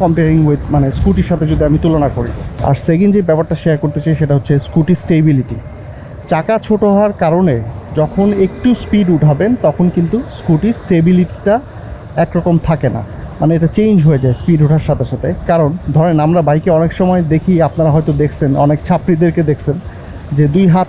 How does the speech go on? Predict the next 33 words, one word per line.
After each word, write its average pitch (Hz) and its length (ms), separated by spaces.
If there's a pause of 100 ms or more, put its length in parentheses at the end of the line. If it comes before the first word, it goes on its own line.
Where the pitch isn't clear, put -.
ছেড়ে 175 260
বাইক 143 280
চালায়, 131 300 (800)
আহ, 131 280
মানে 151 300
একটু 170 240
টান 175 260
দিয়ে, 170 220
ভিডিওতে 185 340
অনেকেই 170 320
দেখছেন 156 340
যে 156 60
দুইটা 151 220
হাত 151 180
ছেড়ে 160 280
দেয়। 143 160 (480)
But 147 100
আপনি 160 200
খেয়াল 185 260
করবেন 175 300
স্কুটির 180 420
এই 175 100
স্টেবিলিটি 180 520
না 151 160
থাকার 175 320
কারণে 170 360
স্কুটিতে 170 640
এরকম 165 260
ছোটোখাটো 170 400 (100)
টান 170 220
দিয়ে 190 160
যদি 185 280
আপনি 170 360